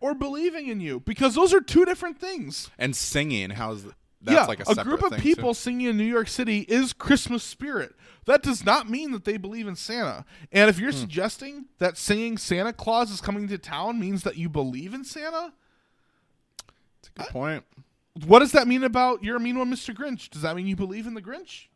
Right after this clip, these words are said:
Speaker 2: I mean, I do personally. Yeah.
Speaker 1: Anyway,
Speaker 2: Yeah.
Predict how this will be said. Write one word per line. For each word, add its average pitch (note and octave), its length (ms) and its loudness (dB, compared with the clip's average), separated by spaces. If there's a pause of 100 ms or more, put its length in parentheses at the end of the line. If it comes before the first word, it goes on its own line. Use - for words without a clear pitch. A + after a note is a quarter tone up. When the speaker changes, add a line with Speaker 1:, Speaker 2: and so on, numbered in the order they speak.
(220)
Speaker 2:
I - 40 -16
mean, - 160 -20
I E2 120 -14
do - 220 -16
personally. - 540 -16 (920)
Yeah. F2+ 160 -18 (920)
Speaker 1:
Anyway, C3 440 0
Speaker 2:
Yeah. B2+ 60 -10